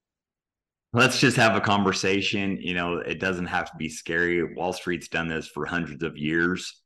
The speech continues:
uh, and I'm trying to bring it down to Main Street so that Main Street can actually, uh, receive the same benefits that Wall Street's received for hundreds of years, and they don't want you to know. I'm here to tell you, we're industry disruptors, and I will tell you.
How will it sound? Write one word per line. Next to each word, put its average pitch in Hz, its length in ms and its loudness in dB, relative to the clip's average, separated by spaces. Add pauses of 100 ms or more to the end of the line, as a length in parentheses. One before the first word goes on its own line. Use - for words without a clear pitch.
(100)
uh, 73 200 -6
and 73 120 -8
I'm 80 160 -6
trying 80 240 -2
to 78 60 -4
bring 80 200 -2
it 76 80 -6
down 76 220 0
to 73 80 -4
Main 76 260 -4
Street 71 400 -6
so 73 220 -8
that 73 180 -4
Main 76 260 0
Street 76 280 -4
can 78 100 -8
actually, 73 440 -4 (180)
uh, 71 180 -6
receive 76 460 -2
the - 60 -14
same 76 300 -4
benefits 73 440 -4
that - 160 -6
Wall 69 240 -4
Street's 69 380 -6
received 69 500 -4
for 67 160 -6
hundreds 76 400 -4
of 69 100 -4
years, 69 320 -2
and 67 80 -6
they 73 140 -2
don't 69 160 -4
want 64 240 -2
you 65 120 -6
to 65 60 -6
know. 62 340 -6 (320)
I'm 71 260 -2
here 73 180 0
to 71 140 -6
tell 67 140 -6
you, 69 240 0
we're 78 300 0
industry 78 380 -2
disruptors, 82 640 0 (480)
and 73 260 -2 (100)
I 73 120 2
will 71 260 -2
tell 57 260 -8
you. - 160 -12